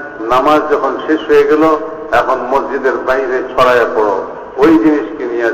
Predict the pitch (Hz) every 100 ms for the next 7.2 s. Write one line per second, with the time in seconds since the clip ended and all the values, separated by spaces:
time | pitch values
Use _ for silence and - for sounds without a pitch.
0 | 117 131 135 127 - - - 139 139 135
1 | 156 151 151 143 120 120 107 - - 107
2 | - - - - - - - 117 139 139
3 | 156 160 156 147 151 143 139 151 143 160
4 | 151 156 139 143 143 139 139 135 139 143
5 | 135 - - - - 131 139 143 139 131
6 | - 151 156 139 139 139 143 135 117 110
7 | 98 -